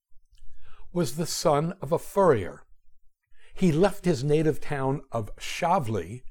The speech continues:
sometime in the mid-eighteen seventies to avoid conscription in the Russian army. He arrived in Brooklyn in eighteen seventy-seven,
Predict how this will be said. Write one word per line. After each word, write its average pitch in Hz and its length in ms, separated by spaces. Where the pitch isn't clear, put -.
sometime 165 640
in 135 80
the 131 100
mid-eighteen 156 840
seventies - 760
to 135 200
avoid 131 440
conscription 127 720
in 113 80
the 113 80
Russian 120 340
army. 98 400
He 214 140
arrived 175 440
in 185 120
Brooklyn 127 440
in 117 240
eighteen 165 440
seventy-seven, 127 920